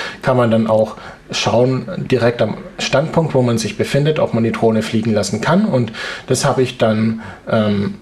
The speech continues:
tatsächlich dann vermehrt dann für den Film gemacht, die, die Drohne zum Einsatz kommen lassen,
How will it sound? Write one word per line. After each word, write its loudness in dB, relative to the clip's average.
tatsächlich 0
dann -2
vermehrt 2
dann 0
für -2
den 0
Film 2
gemacht, 2
die, 2
die 2
Drohne 0
zum -2
Einsatz -2
kommen 2
lassen, -2